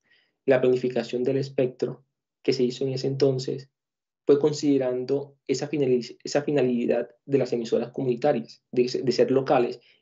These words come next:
y para hacer un uso más eficiente del espectro, el espectro en ese momento se reorganizó para que haya una, para que haya una, una, un mayor reuso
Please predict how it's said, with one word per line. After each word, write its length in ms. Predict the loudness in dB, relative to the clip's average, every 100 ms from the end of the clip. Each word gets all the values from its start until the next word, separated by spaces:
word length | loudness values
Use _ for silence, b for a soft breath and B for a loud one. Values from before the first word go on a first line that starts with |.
| -6
y 80 |
para 180 | 0 0
hacer 180 | 2 0
un 160 | 0 0
uso 180 | -2
más 180 | -4 -2
eficiente 600 | -2 -4 -2 0 2 2
del 140 | 2 0
espectro, 680 | -4 0 0 0 -4 -6 -10 _ _ _ _ _ _
el 140 | 0 2
espectro 420 | 2 2 2 2
en 40 | 0
ese 80 |
momento 260 | 2 2 0
se 240 | 2 2
reorganizó 960 | 4 2 2 0 -2 -4 -2 0 0 -4 _ _ _ _ _ _ 0
para 180 | 0
que 100 | 2
haya 440 | 2 2 0 -4 -10 _ _
una, 540 | -2 0 0 -2 -4 0
para 180 | 0
que 160 | 2 2
haya 200 | 4 2
una, 140 | 2
una, 300 | 0 -2 -4
un 160 | -2 -2
mayor 260 | 4 4 6
reuso 600 | 2 0 -4 -6 -8